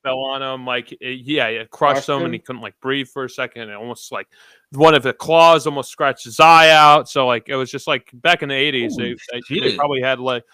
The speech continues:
Speaker 1: less safety regulations than they do today. So that kid went through hell.
Speaker 2: What the
Speaker 1: Um,
Speaker 2: fuck?
Speaker 1: yeah.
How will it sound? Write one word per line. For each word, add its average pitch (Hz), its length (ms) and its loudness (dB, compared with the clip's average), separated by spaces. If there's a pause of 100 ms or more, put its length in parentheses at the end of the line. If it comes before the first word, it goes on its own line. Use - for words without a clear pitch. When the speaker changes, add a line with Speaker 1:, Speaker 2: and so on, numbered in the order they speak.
(220)
Speaker 1:
less 147 240 2
safety 135 560 -6
regulations 113 720 -10
than 113 140 -12
they 104 140 -14
do 113 200 -14
today. 104 460 -10 (460)
So 147 80 -4
that 202 140 0
kid 254 240 0
went 180 240 -4
through 160 160 0
hell. 143 480 2 (320)
Speaker 2:
What 151 360 0
the 143 120 -2
Speaker 1:
Um, 123 60 -8
Speaker 2:
fuck? - 400 -8
Speaker 1:
yeah. 220 320 0